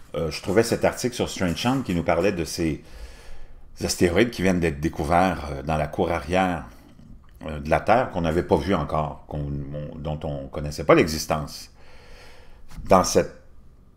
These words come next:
même, euh, série de prédictions, on parle des soldats américains qui auront des implants cérébraux. Et c'est déjà commencé. Et encore là, ce matin, il y a un article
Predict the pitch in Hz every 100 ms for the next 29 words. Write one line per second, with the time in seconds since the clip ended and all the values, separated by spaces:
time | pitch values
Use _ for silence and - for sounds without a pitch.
0 | - - - 113 123 101 90 85 80 -
1 | - - - - - - - - - -
2 | - - - 101 98 95 92 80 87 -
3 | 156 151 - - - - - - - -
4 | - - 76 85 98 92 85 82 90 85
5 | 80 - 151 135 90 107 98 90 87 82
6 | 135 131 104 90 80 82 71 - - -
7 | - - - - - - - - - -
8 | - - 90 - 80 82 135 180 139 87
9 | - 170 151 - - - - - - 87
10 | 87 90 90 156 180 - - - - -
11 | - - - - - - 107 95 127 165
12 | 185 - - - - - - - 101 98
13 | 92 92 - - 165 - 69